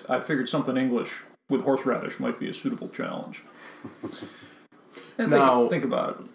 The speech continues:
Speaker 2: Yeah, it would be either the, either the horseradish or the caramelized onion, 'cause we haven't had the caramelized onion yet. So
Speaker 1: No,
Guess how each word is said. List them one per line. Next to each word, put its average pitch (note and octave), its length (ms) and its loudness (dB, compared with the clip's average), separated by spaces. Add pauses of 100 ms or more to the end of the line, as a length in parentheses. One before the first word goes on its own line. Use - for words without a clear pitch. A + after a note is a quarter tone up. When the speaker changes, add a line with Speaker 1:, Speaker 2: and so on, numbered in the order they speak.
(180)
Speaker 2:
Yeah, F#3 280 2 (160)
it G3 80 6
would F3+ 220 10
be F#3+ 80 6
either E3 380 4
the, C3+ 360 2
either D3+ 240 2
the C3 140 2
horseradish D3 720 2
or C#3 180 4
the A#2+ 200 0
caramelized A2+ 600 0
onion, G2+ 380 -8 (200)
'cause - 140 -4
we D3 80 4
haven't E3 200 4
had C#3 140 2
the G#2+ 60 -6
caramelized G#2 520 -6
onion F#2+ 300 -8
yet. F2+ 180 -14 (680)
So G2 420 -2 (140)
Speaker 1:
No, C3 340 -2